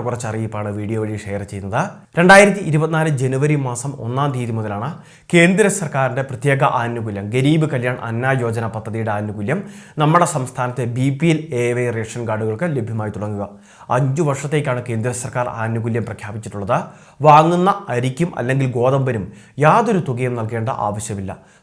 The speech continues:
സൗജന്യ നിരക്കിൽ സാധാരണക്കാർക്ക് കൃത്യമായിട്ടുള്ള അളവിൽ മുൻ വർഷങ്ങളിൽ ലഭിച്ചിരുന്നത് പോലെ തന്നെ ആനുകൂല്യം സൗജന്യമായിട്ട് വാങ്ങാൻ വേണ്ടി സാധിക്കും.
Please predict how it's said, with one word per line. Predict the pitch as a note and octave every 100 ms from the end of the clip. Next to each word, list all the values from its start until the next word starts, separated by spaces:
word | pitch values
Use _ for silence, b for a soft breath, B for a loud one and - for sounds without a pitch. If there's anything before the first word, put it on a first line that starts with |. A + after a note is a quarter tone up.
| -
സൗജന്യ | C#3 C#3 D3+ D#3+ D3
നിരക്കിൽ | B2 B2 A#2
സാധാരണക്കാർക്ക് | A#2+ A2+ A#2+ A#2 A2+ A2 D3+ D3+
കൃത്യമായിട്ടുള്ള | C3+ - A3 E3+ B2+ A#2+ A2+ A2+
അളവിൽ | G#2 G#2+ F#2 B B -
മുൻ | F#3+ D3+
വർഷങ്ങളിൽ | - D3 C#3 C#3 A#2+
ലഭിച്ചിരുന്നത് | A2 A#2 A2+ A2+ A2+
പോലെ | A#2 A2+
തന്നെ | G2 G#2+ F#3+ B B A#2
ആനുകൂല്യം | C3+ C#3 B2 B2 A#2 -
സൗജന്യമായിട്ട് | B2 B2+ C3 C3 G#2+ G#2+ A2+ G#2+
വാങ്ങാൻ | G#2+ G#2+ G#2
വേണ്ടി | G2+ G2
സാധിക്കും. | G2+ G2 G2+